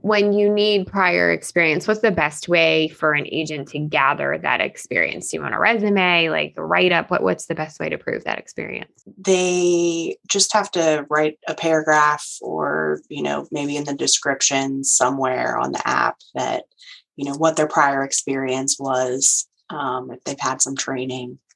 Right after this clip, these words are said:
Speaker 2: something along those lines.
Speaker 1: Okay. Very good. So sweet spots. I know you said that we can write in the states where, where we're licensed here at Toscano, and that's listed on our website. We won't make you list off all the states, but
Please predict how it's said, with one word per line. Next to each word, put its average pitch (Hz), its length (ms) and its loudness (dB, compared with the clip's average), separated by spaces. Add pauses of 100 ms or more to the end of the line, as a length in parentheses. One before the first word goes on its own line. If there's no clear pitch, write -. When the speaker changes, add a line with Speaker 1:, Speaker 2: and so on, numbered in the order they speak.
(180)
Speaker 2:
something 139 400 -4
along 127 260 -4
those 117 300 0
lines. - 360 -12 (400)
Speaker 1:
Okay. - 280 -20 (420)
Very 190 280 0
good. 170 380 -10 (480)
So 247 480 4
sweet 254 380 0
spots. - 420 0
I 214 120 4
know 214 220 6
you 220 180 4
said 214 240 2
that 196 100 4
we 196 140 2
can 202 120 -2
write 165 280 4
in 175 340 2
the 185 120 2
states - 440 0
where, 160 300 2
where 165 180 2
we're 160 140 4
licensed 160 540 -2
here 160 120 2
at 147 140 0
Toscano, 151 440 0
and 156 80 2
that's 160 180 0
listed 170 260 0
on 165 120 2
our 165 120 2
website. 139 500 2
We 135 80 -2
won't - 160 -8
make 151 200 -8
you 139 140 0
list 135 280 -4
off 143 180 0
all 131 120 2
the 170 100 -2
states, - 420 0
but 139 220 0